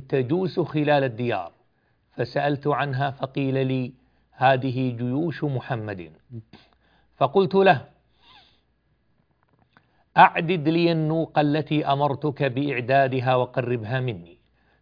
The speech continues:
ثم نهضت لساعتي، فدعوت أهلي وأولادي إلى الرحيل عن الأرض التي أحببناها، وجعلت أغذ السير نحو بلاد الشام لألحق بأهل ديني من النصارى وأنزل بينهم.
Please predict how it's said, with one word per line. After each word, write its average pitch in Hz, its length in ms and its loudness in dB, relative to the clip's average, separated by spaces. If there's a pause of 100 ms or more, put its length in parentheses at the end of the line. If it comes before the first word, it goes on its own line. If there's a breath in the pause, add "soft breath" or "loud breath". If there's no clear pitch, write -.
ثم 143 280 -2
نهضت 147 440 -2
لساعتي، 143 720 0 (460)
فدعوت 139 540 2
أهلي 151 460 0
وأولادي 143 800 0
إلى 139 80 2
الرحيل 139 600 0
عن 131 160 0
الأرض 135 380 -4
التي 131 400 -4
أحببناها، 120 720 -6 (540 soft breath)
وجعلت 135 720 2 (260)
أغذ 131 540 -2
السير 135 600 -2
نحو 127 360 -2
بلاد 131 360 0
الشام 127 640 0 (500 soft breath)
لألحق 151 600 -2
بأهل 143 500 -2
ديني 143 400 -2
من 139 160 -4
النصارى 131 600 0
وأنزل 123 560 -2
بينهم. 113 440 -6